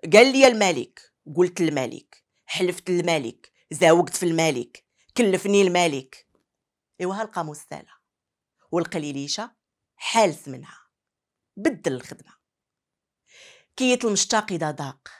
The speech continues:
ياك كنتي كتبيع جافيل، ايوا رجع لديك الخدمه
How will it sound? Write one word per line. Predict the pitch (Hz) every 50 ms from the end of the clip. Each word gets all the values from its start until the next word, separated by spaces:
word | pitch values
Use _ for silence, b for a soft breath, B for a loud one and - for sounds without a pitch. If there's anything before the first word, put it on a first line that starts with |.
| _ _ _ _ _ _ _ _ _ _ _ _ _ _ _ _ _ _
ياك | 302 453 440 -
كنتي | 370 392 - 453
كتبيع | - 427 415 240 269 220 175
جافيل، | 156 165 151 135 - - - - _ _ _ _ _ _ _ _ _ _ _ _ _ _ _ _ _ 180
ايوا | 175 170 160 151
رجع | 151 147 170 262 285
لديك | 320 311 339 -
الخدمه | 330 320 - 277 233 247 233 233 240